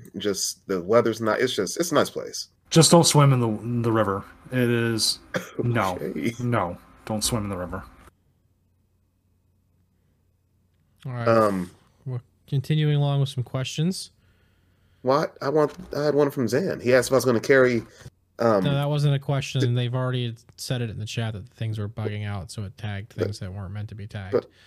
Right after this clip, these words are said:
Speaker 1: but
Speaker 3: That
Speaker 1: I was
Speaker 3: wasn't
Speaker 1: gonna
Speaker 3: a question. So
Speaker 1: but
Speaker 3: anyways, continuing along.
Speaker 1: wait.
Speaker 3: This one's from
Speaker 1: But it said I was
Speaker 3: Frizz.
Speaker 1: gonna carry Team
Speaker 3: Doesn't
Speaker 1: Darkseid.
Speaker 3: sh-, Gazer, I'm, I'm gonna, I'm gonna just start beeping everything you say out with the soundboard in a second here. <laughs>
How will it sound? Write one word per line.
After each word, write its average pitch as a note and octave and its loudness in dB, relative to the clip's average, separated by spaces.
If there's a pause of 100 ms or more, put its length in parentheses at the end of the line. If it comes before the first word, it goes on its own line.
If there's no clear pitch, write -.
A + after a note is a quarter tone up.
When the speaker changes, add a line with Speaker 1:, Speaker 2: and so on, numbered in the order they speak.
(180)
Speaker 1:
but C3+ -4
Speaker 3:
That C#3+ -2
Speaker 1:
I D#3+ 0
was D#3 0
Speaker 3:
wasn't A#2 -2
Speaker 1:
gonna G#2+ -4
Speaker 3:
a - -8
question. G#2 -10 (520)
So - -4
Speaker 1:
but - 6
Speaker 3:
anyways, D3 0
continuing D3+ 0
along. B2+ 2
Speaker 1:
wait. F3+ -2 (440)
Speaker 3:
This F3 -4
one's G3+ 0
from D3 0
Speaker 1:
But - 6
it D#3+ 6
said F3+ 8
I D3 4
was D#3+ 4
Speaker 3:
Frizz. - -
Speaker 1:
gonna E3+ 6
carry E3+ 4 (200)
Team F3 2
Speaker 3:
Doesn't D#3+ 4
Speaker 1:
Darkseid. - -4
Speaker 3:
sh-, - -12
Gazer, E3+ -2
I'm, A2+ -4
I'm B2 -2
gonna, A2+ -4 (120)
I'm B2 -2
gonna A2+ -2
just G#2 -8
start C3 -6 (360)
beeping C#3 0
everything C3+ 0
you C3 2
say B2+ -2
out A2 -2
with A2 -10
the - -2
soundboard G2+ 2
in G2+ -6
a G2 -4
second G2+ -4
here. G2 -6
<laughs> - -12